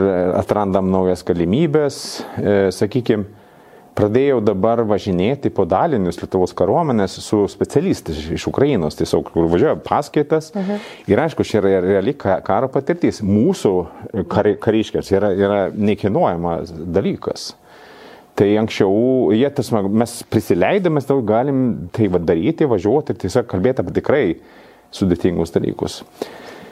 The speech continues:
Speaker 1: Ir, ir dar tiesiog šiuo metu, tai kur, kur Rusija taip jau elgiasi, taip įžūlai, nu, tai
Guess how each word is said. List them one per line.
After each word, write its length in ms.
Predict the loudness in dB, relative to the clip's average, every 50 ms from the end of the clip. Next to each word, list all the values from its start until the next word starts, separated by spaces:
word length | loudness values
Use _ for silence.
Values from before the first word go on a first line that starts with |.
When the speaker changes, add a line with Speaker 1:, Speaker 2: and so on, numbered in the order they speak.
| -20 -20 -20 -20 _ _
Speaker 1:
Ir, 400 | 2 2 4 4 4 2 2 0
ir 180 | 0 0 0 2
dar 240 | 2 0 0 0
tiesiog 460 | 0 0 -2 -2 0 0 0 0 0 -4
šiuo 240 | 0 0 0 2
metu, 380 | 2 0 -2 -4 -4 -2 -2 -2 -2
tai 200 | -2 -2 -2 -2
kur, 220 | 0 0 -2 -2 -2
kur 180 | 0 -2 -2 -2
Rusija 440 | -2 0 2 2 2 2 0 -2 -2
taip 220 | 0 0 -2 2 2
jau 80 | 2
elgiasi, 420 | 2 2 0 0 0 -2 0 -2 -2
taip 200 | -2 -2 -4 -2
įžūlai, 380 | -4 0 0 2 2 2 2 0
nu, 140 | 0 -2 -2
tai 140 | -4 -4 -8